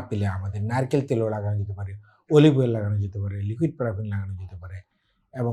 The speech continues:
কখনো কখনো একটু মাইল্ড স্টেরয়েড লাগালে কিন্তু এই, এই ম্যালেরিয়া বা এই ঘামাচি সহজে ভালো হয়ে যায়। আমি বিশ্বাস করি এই গরম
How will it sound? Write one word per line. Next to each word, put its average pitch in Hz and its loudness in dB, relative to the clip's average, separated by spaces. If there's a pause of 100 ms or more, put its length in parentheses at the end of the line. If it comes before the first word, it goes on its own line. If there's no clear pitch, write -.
(140)
কখনো 131 0
কখনো 123 -4
একটু 107 -8 (100)
মাইল্ড 101 -4 (100)
স্টেরয়েড 113 2 (100)
লাগালে 104 -2 (400)
কিন্তু 92 -6 (300)
এই, 110 0 (920)
এই 92 -10 (960)
ম্যালেরিয়া 107 4 (120)
বা 104 2 (680)
এই 85 -2 (840)
ঘামাচি 104 0 (360)
সহজে 92 -2 (120)
ভালো 92 -2
হয়ে 104 -2
যায়। 123 -2
আমি 95 -6 (140)
বিশ্বাস 101 -8 (120)
করি 120 -8 (1300)
এই 95 -2 (840)
গরম 110 8